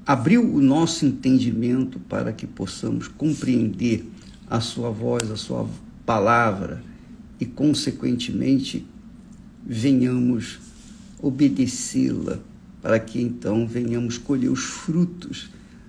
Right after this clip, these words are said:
da obediência. Esta, nós temos falado sobre a oração, né? É, vo-, quando você, quando nós lemos os salmos, os salmos,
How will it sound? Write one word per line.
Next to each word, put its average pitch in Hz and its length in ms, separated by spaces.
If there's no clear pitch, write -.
da 113 260
obediência. - 1040
Esta, 269 560
nós 190 200
temos 254 180
falado 151 380
sobre 160 240
a 160 60
oração, 160 640
né? 151 160
É, - 200
vo-, 143 240
quando 339 240
você, 156 640
quando 147 240
nós 127 380
lemos 131 840
os - 160
salmos, - 880
os 139 180
salmos, 123 600